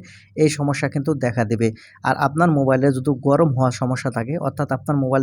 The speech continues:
যখন চার্জে দিচ্ছেন, তখন অত্যন্ত পরিমাণে গরম হচ্ছে, এই সমস্যা যদি থেকে থাকে, এই সমস্যার মাধ্যমে কিন্তু আরও অনেক সমস্যা সৃষ্টি হবে। তাই অবশ্যই আপনারা এই সমস্যা কিভাবে সমাধান করতে হবে, অবশ্যই আপনাকে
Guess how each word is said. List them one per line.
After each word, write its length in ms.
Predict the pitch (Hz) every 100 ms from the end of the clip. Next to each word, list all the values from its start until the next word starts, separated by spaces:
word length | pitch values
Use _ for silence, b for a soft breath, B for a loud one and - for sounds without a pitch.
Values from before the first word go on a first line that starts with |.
| 131
যখন 140 | 139
চার্জে 360 | 139 127 135 151 139
দিচ্ছেন, 260 | 139 139 160 B B -
তখন 220 | 135 156 - -
অত্যন্ত 320 | 147 147 143 139
পরিমাণে 300 | 143 135 139 139
গরম 180 | 143 131 117
হচ্ছে, 180 | - 123
এই 140 | 135 143 151
সমস্যা 300 | 147 139 147
যদি 140 | 143 139
থেকে 160 | 143 135
থাকে, 240 | 127 - 185 B B B
এই 140 | 151 151
সমস্যার 320 | 151 147 156 147
মাধ্যমে 280 | 131 131 143 143
কিন্তু 180 | 147 180 -
আরও 100 | 139 147
অনেক 200 | 151 147 147
সমস্যা 380 | 135 123 127 160 -
সৃষ্টি 320 | 151 - 120
হবে। 200 | 113 113 113 B B -
তাই 120 | 139 139
অবশ্যই 340 | 143 165 160 165 135
আপনারা 260 | 135 147 156 151
এই 60 | 143 143
সমস্যা 300 | 147 147 151 143
কিভাবে 260 | 139 135 135
সমাধান 320 | 139 135 131 135 135
করতে 240 | 135 139 123
হবে, 160 | 123 - 151
অবশ্যই 300 | 139 147 151 127
আপনাকে 260 | 123 127